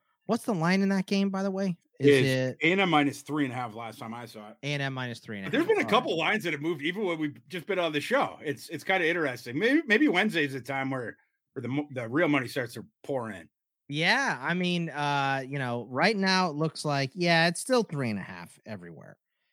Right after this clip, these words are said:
Speaker 1: Uh, so that, that
Speaker 2: I'd
Speaker 1: is
Speaker 2: take that
Speaker 1: moved.
Speaker 2: with
Speaker 1: But yeah,
Speaker 2: A and M.
Speaker 1: uh, I, dude, I'm telling you, I just think that the casuals are losing their stacks and they're out. So you're getting more, uh, you know, sharps in here betting, more sharks, you know, what, however you wanna say it.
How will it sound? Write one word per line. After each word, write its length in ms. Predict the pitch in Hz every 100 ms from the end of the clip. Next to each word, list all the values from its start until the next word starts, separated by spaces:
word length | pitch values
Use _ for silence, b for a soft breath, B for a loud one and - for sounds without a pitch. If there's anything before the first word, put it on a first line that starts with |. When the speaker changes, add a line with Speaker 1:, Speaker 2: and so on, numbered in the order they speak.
| _
Speaker 1:
Uh, 340 | 120 110 107 107
so 500 | - - 123 113 110 -
that, 200 | 131 131
that 100 | 165
Speaker 2:
I'd 40 |
Speaker 1:
is 60 | -
Speaker 2:
take 120 | 151
that 40 | 151
Speaker 1:
moved. 100 | 139
Speaker 2:
with 80 | 147
Speaker 1:
But 80 | 175
yeah, 80 | 285
Speaker 2:
A 40 |
and 80 | 269
M. 100 | 113 _ _ _ _ 147
Speaker 1:
uh, 160 | 147 -
I, 80 | 165
dude, 240 | 151 214
I'm 120 | 247 202
telling 220 | 240 262
you, 120 | 156
I 100 | 139
just 280 | 151 170 -
think 260 | 190 196 -
that 260 | 160 151 131
the 80 | 135
casuals 840 | - 139 156 156 151 151 143 - -
are 380 | 131 127 123
losing 360 | 110 127 143 156
their 120 | 147 135
stacks 680 | - 190 160 156 - - -
and 420 | 135 131 127 127 104
they're 200 | 117 123
out. 280 | 214 175 - _
So 200 | - 135
you're 160 | 131
getting 260 | 127 147 127
more, 480 | 127 135 139 127 120 b b -
uh, 360 | 120 120 120 120
you 100 | 123
know, 260 | 110 104 98
sharps 480 | - - 170 170 -
in 140 | 175
here 220 | 165 165 160
betting, 520 | 160 160 160 156 156
more 240 | 127 127
sharks, 640 | 113 - 147 147 - - -
you 100 | 139
know, 140 | 135
what, 200 | 123 131
however 240 | 127 139 135
you 100 | 135
wanna 160 | 123
say 260 | 117 180 156
it. 100 | 123